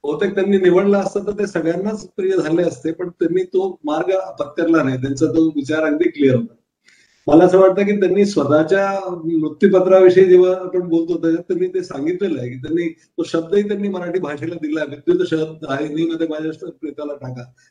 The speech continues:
असं त्यांनी अगदी स्पष्ट म्हणून ठेवलेलं आहे. त्यांनी सांगितलं की काही अजून त्याचे काही धार्मिक उप-, काहीच गोष्टी करू नका, बंद करू नका. त्यांनी सांगितलंय की समाजाला काही त्रास होता कामा नये, अशा विचारचे सावरकर.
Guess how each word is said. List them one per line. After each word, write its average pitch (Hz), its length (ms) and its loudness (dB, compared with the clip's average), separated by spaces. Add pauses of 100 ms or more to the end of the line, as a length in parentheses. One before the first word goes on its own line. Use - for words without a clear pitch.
असं 160 160 -6
त्यांनी 170 280 -2
अगदी 170 300 2
स्पष्ट - 440 -8
म्हणून 156 300 -2
ठेवलेलं 127 340 -8
आहे. - 380 -20
त्यांनी 175 160 2
सांगितलं 185 400 -4
की 202 120 -4
काही 190 280 -6
अजून 190 280 -8
त्याचे 185 220 -2
काही 190 440 -10 (600)
धार्मिक 160 420 4
उप-, - 280 4 (160)
काहीच 170 400 -2
गोष्टी 180 300 0
करू 160 200 0
नका, 143 260 -8 (720)
बंद 202 260 4
करू 185 240 0
नका. 143 440 -8
त्यांनी 170 240 2
सांगितलंय 180 460 -4
की 190 160 -6
समाजाला 175 560 -2
काही 202 280 -2
त्रास 175 220 -8
होता 165 240 -6
कामा 151 260 -10
नये, 165 320 -12
अशा 160 300 -6
विचारचे 170 560 2
सावरकर. 123 400 -10